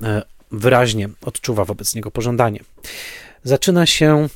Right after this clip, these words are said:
film o nieredukowalności ludzkich pożądań, o tym, że nie da się ich zamknąć w formule, nie da się ich nawet zamknąć w prostej umowie, ponieważ mimo tego, że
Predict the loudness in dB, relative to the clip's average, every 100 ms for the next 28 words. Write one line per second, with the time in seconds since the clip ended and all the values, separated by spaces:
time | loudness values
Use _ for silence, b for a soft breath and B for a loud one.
0 | -14 _ _ -20 -20 -20 -12 -2 2 4
1 | 2 -4 _ 4 6 4 -2 b b b
2 | _ -2 4 4 4 2 0 2 2 4
3 | 2 2 -2 -2 -2 -4 -6 -4 0 0
4 | -2 -6 -6 -6 -4 -2 2 2 2 B
5 | B B B 0 4 4 2 -2 0 0
6 | 0 -2 -6 -4 -4 -4 -4 -4 -6 -8
7 | B B B B 0 2 4 4 4 -2
8 | _ -2 -2 -2 -4 -2 -2 0 0 -2
9 | -2 -8 -10 -6 -6 -4 -4 -4 0 0
10 | 0 -6 B B B B -12 -2 0 2
11 | 4 4 2 2 0 2 2